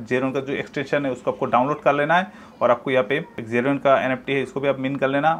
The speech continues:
तो आपको करना क्या है, Sepolia टेस्टनेट जो Ethereum है उसको पहले आपको claim कर लेना है, उसके बाद आपको यहाँ पे जाके bridge करना है। पहले आप Sepolia से Zero network पे आपका जो Ethereum है वो भेजोगे, उसके बाद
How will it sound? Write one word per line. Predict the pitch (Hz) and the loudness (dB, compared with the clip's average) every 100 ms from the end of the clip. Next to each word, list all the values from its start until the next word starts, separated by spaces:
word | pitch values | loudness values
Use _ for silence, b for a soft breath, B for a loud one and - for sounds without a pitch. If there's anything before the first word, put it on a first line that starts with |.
| - | -2
तो | 131 | -2
आपको | 127 - | -2 0
करना | 139 139 | 0 0
क्या | 143 170 | -2 -4
है, | |
Sepolia | - 127 151 151 | -2 0 4 2
टेस्टनेट | 151 139 147 147 | 2 -2 -2 -4
जो | 131 131 | -4 -4
Ethereum | 123 143 147 | -2 0 -2
है | |
उसको | 127 - | -4 -2
पहले | 120 135 | 0 2
आपको | 131 - 139 | 0 0 -4
claim | 147 151 | -2 0
कर | 151 | 0
लेना | 151 165 | 2 0
है, | 156 | 0
उसके | 143 139 | -2 -2
बाद | 113 131 | 4 4
आपको | 135 131 147 | 4 0 -2
यहाँ | 127 | 0
पे | 127 131 | 0 2
जाके | 123 143 | 0 0
bridge | 113 131 - | -4 -4 0
करना | 151 143 | 0 2
है। | 170 202 | 0 4
पहले | 143 | 4
आप | 156 | 4
Sepolia | - 147 147 147 | 2 -2 0 2
से | 160 | 0
Zero | 135 131 147 | 0 -2 0
network | 143 151 147 - | 0 -2 -2 0
पे | |
आपका | 143 - 139 | 0 2 0
जो | 139 | 0
Ethereum | 135 143 | 2 0
है | 147 | 0
वो | 139 | 0
भेजोगे, | 127 127 147 170 | 0 0 0 0
उसके | 135 - | -2 0
बाद | 123 127 | 2 2